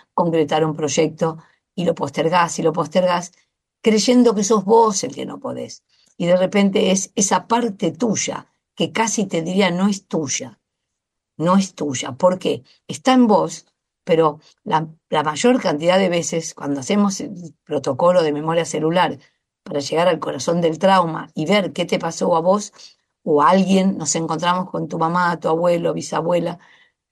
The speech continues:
aquel que pasó esa, originariamente esa experiencia, esa frustración, ese abandono, ese abuso, esa violación,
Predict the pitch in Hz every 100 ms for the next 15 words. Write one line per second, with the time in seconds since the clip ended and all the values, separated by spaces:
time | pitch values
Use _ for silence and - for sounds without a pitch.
0 | _ 202 - 208 196 196 - 170 147 -
1 | 247 - 196 202 185 - 170 165 - 190
2 | 247 226 196 214 202 180 151 - 147 151
3 | 127 123 - - _ _ _ _ _ -
4 | 127 170 - 147 123 - - 196 190 190
5 | 185 180 - _ _ - 156 147 147 165
6 | 175 170 156 156 _ - 143 165 170 175
7 | - 160 156 _ _ - 170 165 160 156
8 | - 185 175 165